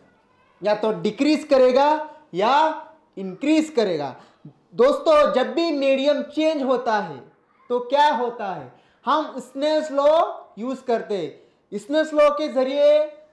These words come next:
हमें पता है कि reproductive index, ये वाला concept हमें पता होना चाहिए। Lambda of air equals to lambda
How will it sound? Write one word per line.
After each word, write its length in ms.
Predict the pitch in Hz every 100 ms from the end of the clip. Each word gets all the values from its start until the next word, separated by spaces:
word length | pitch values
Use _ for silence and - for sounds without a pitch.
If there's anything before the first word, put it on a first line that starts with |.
| _ -
हमें 260 | 202 254 262
पता 240 | 247 285
है 240 | 294 262
कि 240 | 262 269 339 392 - -
reproductive 720 | 180 214 - 294 294 311 330
index, 520 | 285 254 285 254 - - _ _ _ _ _ _ _ _ _ _ _
ये 160 | 190 262
वाला 260 | 262 269 269
concept 440 | 247 226 285 285
हमें 300 | 220 240 285
पता 240 | 240 233 262
होना 260 | 226 233 226
चाहिए। 420 | 202 147 123 - _ _ _ _ -
Lambda 480 | 175 180 220 285 277 240 254 262 233
of 320 | 240 240 233
air 340 | 240 285 277 156 - - - - _ _ - - _ -
equals 360 | 180 220 214
to 140 | 262 277
lambda 460 | 254 208 196 233